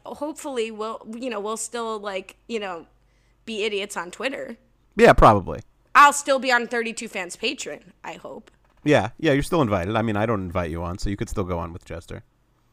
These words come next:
Speaker 1: All right, well, those are our predictions for fifty-seven eighty-one.
Speaker 2: Yes,
Speaker 1: That
Speaker 2: that's
Speaker 1: got
Speaker 2: our
Speaker 1: dark
Speaker 2: big
Speaker 1: very quickly.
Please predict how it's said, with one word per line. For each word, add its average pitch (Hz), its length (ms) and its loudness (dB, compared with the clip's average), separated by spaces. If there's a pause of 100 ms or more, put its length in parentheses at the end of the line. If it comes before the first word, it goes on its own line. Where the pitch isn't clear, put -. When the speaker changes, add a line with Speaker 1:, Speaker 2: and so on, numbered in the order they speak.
(1600)
Speaker 1:
All 285 60 6
right, 220 180 -2
well, 254 140 0
those 262 240 2
are 330 140 -4
our 285 100 0
predictions 220 460 -6
for 202 120 -10
fifty-seven 220 640 -4
eighty-one. 262 500 2
Speaker 2:
Yes, 127 280 2
Speaker 1:
That 285 140 6
Speaker 2:
that's 440 120 10
Speaker 1:
got 339 80 6
Speaker 2:
our 277 60 2
Speaker 1:
dark 320 180 6
Speaker 2:
big - 80 -8
Speaker 1:
very 240 200 2
quickly. 208 440 -8